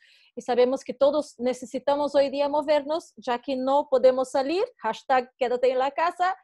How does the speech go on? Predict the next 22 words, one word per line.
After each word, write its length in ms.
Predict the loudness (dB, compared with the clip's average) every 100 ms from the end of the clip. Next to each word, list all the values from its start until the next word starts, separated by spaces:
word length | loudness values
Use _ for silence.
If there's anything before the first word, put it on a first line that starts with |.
| _ _ _ _ -2
tenemos 380 | 0 2 -2 2
que 100 | 6
movernos 500 | 6 6 0 -2 0
por 160 | 2 2
lo 80 |
menos 280 | 0 -2 -2
en 180 | -4 0
redes 220 | 2 2
sociales, 480 | -4 -6 -6 -6 -10 _
sociales. 600 | -12 -10 -4 -2 -2 -8
Entonces, 460 | -8 -6 -6 -8 _
esperamos 440 | -14 -6 -4 -4 -2
que 140 | -2
eso 180 | 0 -2
les 180 | -2 -2
tenga 480 | -4 0 0 0 -4 _ _ _ -6
ayudado 760 | -2 0 2 2 4 4 2
de 160 | 2 0
alguna, 720 | 2 2 0 0 -2 -2 -6
de 160 | -4 -4
alguna 320 | -2 -4 -4
manera. 480 | -6 -8 -10 -12